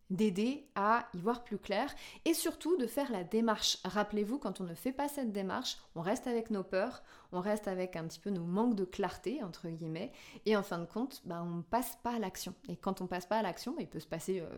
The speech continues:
du temps, beaucoup de temps parfois, et bah, on est bloqué, on est complètement bloqué. Donc,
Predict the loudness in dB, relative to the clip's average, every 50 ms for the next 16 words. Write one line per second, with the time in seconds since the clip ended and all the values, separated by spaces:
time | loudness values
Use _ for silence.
0 | -8 -8 -6 -6 -6 -2 -2 -2 -2 -2 -2 -4 -2 2 2 2 2 2 -2 -4
1 | -4 -2 -2 -2 -2 -2 -4 -6 -8 -8 -6 -4 -4 -4 -4 -6 -10 -18 -20 -20
2 | -20 -20 -20 -20 -20 _ _ _ _ _ _ 4 6 6 4 2 0 0 -2 0
3 | 0 0 0 2 2 0 0 0 -2 -6 -6 -6 -4 -4 -4 -4 -2 -2 -2 0
4 | 0 -2 -2 -2 -2 -2 -2 -2 -4 -4 -6 -10 -16 -16 _ _ _ _ _ 0
5 | 2 2 2 2 0 -4 -12